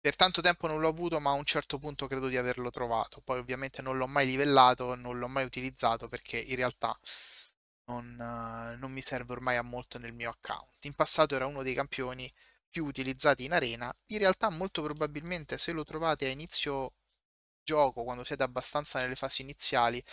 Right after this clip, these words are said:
sicuramente lo livellerete a livello sessanta e sicuramente lo utilizzerete nel vostro team dell'arena. Ma probabilmente nel momento in cui andrete avanti ai livelli argento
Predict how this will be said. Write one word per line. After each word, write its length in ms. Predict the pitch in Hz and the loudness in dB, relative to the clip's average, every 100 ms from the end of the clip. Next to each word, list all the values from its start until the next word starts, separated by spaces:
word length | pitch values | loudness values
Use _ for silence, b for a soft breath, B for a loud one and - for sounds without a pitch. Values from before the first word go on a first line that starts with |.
| B B | B B
sicuramente 760 | B - 147 156 139 127 131 127 | B 0 2 -2 -4 -4 -6 -6
lo 140 | 127 | -4
livellerete 640 | 135 127 127 131 135 127 120 | -4 -2 0 0 0 0 -2
a 40 | |
livello 340 | 117 127 127 131 | -2 -2 0 0
sessanta 500 | 165 - 123 120 - | 4 4 4 -2 2
e 40 | |
sicuramente 680 | - 143 143 123 113 - 123 | 2 2 -4 -4 -8 -8 -8
lo 100 | 123 | -6
utilizzerete 760 | 120 117 117 117 113 113 - - | -8 -8 -6 -6 -6 -8 -10 -14
nel 260 | - 127 117 | -12 -10 -8
vostro 380 | 117 113 - 135 | -4 0 0 0
team 260 | 117 113 110 | -8 -12 -14
dell'arena. 580 | 123 113 113 113 107 - _ _ _ _ _ - | -10 -8 -8 -8 -12 -18 _ _ _ _ _ -8
Ma 120 | 135 | -6
probabilmente 800 | 139 131 135 147 139 123 123 127 | -4 -4 -2 -4 -6 -8 -8 -8
nel 80 | 127 | -8
momento 300 | 135 139 135 | -10 -10 -14
in 60 | |
cui 140 | - 131 | -10 -8
andrete 300 | 131 131 131 | -8 -4 0
avanti 720 | 135 127 123 - 120 120 117 | 0 0 -4 -10 -8 -6 -6
ai 200 | 117 127 | -6 -6
livelli 400 | 127 143 143 139 | -4 -2 0 0
argento 1120 | 139 - - 143 131 127 - 120 117 113 - | -2 -2 2 4 2 -2 -10 -10 -8 -10 -14